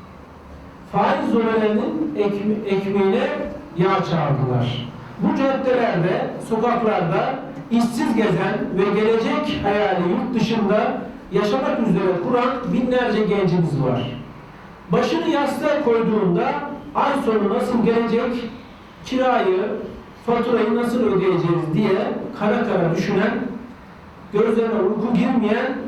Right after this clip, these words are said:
binlerce insanımız var. Evet,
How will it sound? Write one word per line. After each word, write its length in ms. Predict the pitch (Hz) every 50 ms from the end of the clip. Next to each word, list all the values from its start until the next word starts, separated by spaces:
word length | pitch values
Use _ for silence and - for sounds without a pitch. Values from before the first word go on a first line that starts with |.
| - - 165
binlerce 520 | 165 214 - 240 247 247 233 214 233 214 196
insanımız 560 | 185 170 185 180 175 170 165 160 135 131 127
var. 420 | 120 117 - - - - - - - - - - - - - - - - - - -
Evet, 480 | - 214 233 - - - - - -